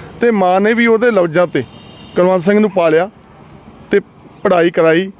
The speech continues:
ਪੜ੍ਹਾਈ ਕਰਾ ਕੇ, ਪੂਰਾ ਖੁਰਾਕ ਦੇ ਕੇ, ਫੌਜ ਦੇ ਯੋਗਤਾ ਤੌਰ 'ਤੇ ਬਣਾ ਕੇ ਉਹਨੂੰ ਭਰਤੀ ਕਰਾਇਆ। ਭਰਤੀ ਕਰਾਇਆ ਤਾਂ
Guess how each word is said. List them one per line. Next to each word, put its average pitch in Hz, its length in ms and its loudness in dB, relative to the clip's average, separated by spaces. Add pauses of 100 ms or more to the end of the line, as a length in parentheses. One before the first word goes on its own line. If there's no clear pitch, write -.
ਪੜ੍ਹਾਈ 175 240 2
ਕਰਾ 165 300 0
ਕੇ, 156 260 -2 (480)
ਪੂਰਾ 202 240 2
ਖੁਰਾਕ 170 300 0
ਦੇ 165 220 0
ਕੇ, 151 200 -2 (400)
ਫੌਜ 175 220 0
ਦੇ 185 80 0
ਯੋਗਤਾ 165 380 0
ਤੌਰ 151 180 0
'ਤੇ 156 140 -6
ਬਣਾ 135 280 0
ਕੇ 139 220 -6 (220)
ਉਹਨੂੰ 175 140 0
ਭਰਤੀ 147 280 -4
ਕਰਾਇਆ। - 260 -6 (840)
ਭਰਤੀ 185 320 -2
ਕਰਾਇਆ 220 520 2 (560)
ਤਾਂ 214 300 2